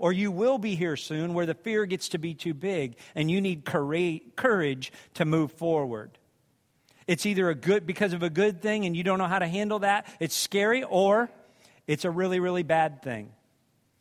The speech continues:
Wouldn't it be interesting, wouldn't it be different for you and I if we believed in these principles that God shared with Joshua?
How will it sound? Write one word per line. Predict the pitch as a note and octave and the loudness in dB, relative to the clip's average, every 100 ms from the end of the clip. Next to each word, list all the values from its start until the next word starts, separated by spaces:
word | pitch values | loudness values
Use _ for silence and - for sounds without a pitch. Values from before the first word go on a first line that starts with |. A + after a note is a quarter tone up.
| _ _ | _ _
Wouldn't | E3 A3+ | 0 2
it | B3+ | 2
be | A#3+ G#3+ | -2 -2
interesting, | G#3 G#3 F3+ F3 D#3 | -2 -2 -2 -2 0
wouldn't | F#3 A#3 | 2 2
it | B3+ | 0
be | G3 G3 | 0 -4
different | C#3+ A#2 D3+ G3 - D3+ - | -4 -2 2 2 0 -4 -2
for | E3 | -4
you | D#3+ G3 G3 | -2 0 2
and | F3+ | 2
I | D#3+ - - | 0 -2 -4
if | D#3 F#3 | -4 0
we | G3+ | -2
believed | C#3+ F3+ D#3+ G#3 A#3+ | 0 -2 0 -2 -2
in | B3 A3 | -4 -6
these | G3 | -6
principles | - F#3 E3+ D#3 C#3 A#2+ A2+ - - _ _ - | -8 -8 -8 -10 -10 -12 -12 -18 -20 _ _ -4
that | D#3+ | -2
God | D3 E3+ F3+ | 2 0 0
shared | - G#3+ G3 | -2 -2 -2
with | F#3 C#3 | -4 -2
Joshua? | E3 D3 - C3 A2+ | -2 0 -2 -8 -8